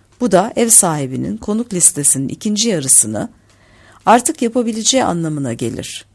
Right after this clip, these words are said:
İkinci yarı üç temel üstüne kurulacaktır.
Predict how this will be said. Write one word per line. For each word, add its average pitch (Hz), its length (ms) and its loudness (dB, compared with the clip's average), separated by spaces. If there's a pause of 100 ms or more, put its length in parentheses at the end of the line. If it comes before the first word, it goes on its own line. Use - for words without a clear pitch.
İkinci 208 440 0
yarı 185 200 2
üç - 240 -4
temel 208 360 0
üstüne 143 380 -4
kurulacaktır. 117 960 -8